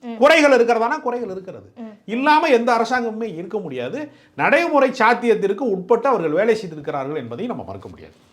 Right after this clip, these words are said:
Speaker 1: சார், இப்போ கடந்த ஆண்டை விட இந்த ஆண்டு வந்துட்டு ஆரம்பத்திலேயே நல்ல கனமழை பெஞ்சிட்டு இருக்கு. மக்கள்லாம் இப்ப பா-, தொடர்ந்து பாத்தீங்கன்னா நம்ம வானிலை அறிக்கையை கேட்டுட்டு தான் இருக்கோம்.
Speaker 2: ம்.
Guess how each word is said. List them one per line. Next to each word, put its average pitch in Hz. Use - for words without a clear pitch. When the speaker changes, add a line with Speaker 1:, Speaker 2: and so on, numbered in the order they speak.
Speaker 1:
சார், 330
இப்போ 233
கடந்த 285
ஆண்டை 269
விட 302
இந்த 254
ஆண்டு 247
வந்துட்டு 233
ஆரம்பத்திலேயே 262
நல்ல 254
கனமழை 226
பெஞ்சிட்டு 220
இருக்கு. 214
மக்கள்லாம் 254
இப்ப 233
பா-, 233
தொடர்ந்து 285
பாத்தீங்கன்னா 262
நம்ம 240
வானிலை 247
அறிக்கையை 240
கேட்டுட்டு 233
தான் 226
இருக்கோம். 208
Speaker 2:
ம். 127